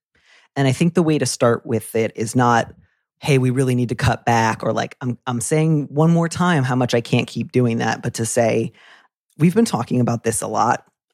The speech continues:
about how much you rely on me to kind of, uh,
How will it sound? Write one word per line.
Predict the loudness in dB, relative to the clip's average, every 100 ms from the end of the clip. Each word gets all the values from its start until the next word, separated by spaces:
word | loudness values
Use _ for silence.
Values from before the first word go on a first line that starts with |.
| -8
about | -4 -2 -2
how | -2 -2
much | 0 0 0
you | 2
rely | 2 2 2 0
on | 0 0 2
me | 0 -2
to | -2 0 0 -2 -8 _
kind | 0 2
of, | 2 -4 _ _ _ -20 -20 _
uh, | -2 -2